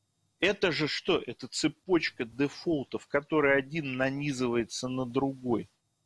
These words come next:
Мир идёт, несмотря на все усилия разумных людей, в том числе в американской элите, удержать глобальную финансовую систему от дефолта. Он туда идёт. И не надо ей мешать. У нас уже всё оттуда идёт.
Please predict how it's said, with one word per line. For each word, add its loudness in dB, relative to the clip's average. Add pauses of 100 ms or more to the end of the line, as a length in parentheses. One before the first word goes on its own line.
(200)
Мир 4
идёт, 4
несмотря 2
на 2
все 2
усилия 6
разумных 2
людей, 2
в -8
том -2
числе 0 (240)
в -2
американской 2
элите, 0
удержать 2
глобальную 2 (240)
финансовую 0
систему 0
от 0
дефолта. 2
Он 4
туда 4
идёт. 0 (400)
И 6
не 2
надо 4
ей 4
мешать. 4
У -2
нас 0
уже 2
всё 4
оттуда 4
идёт. 2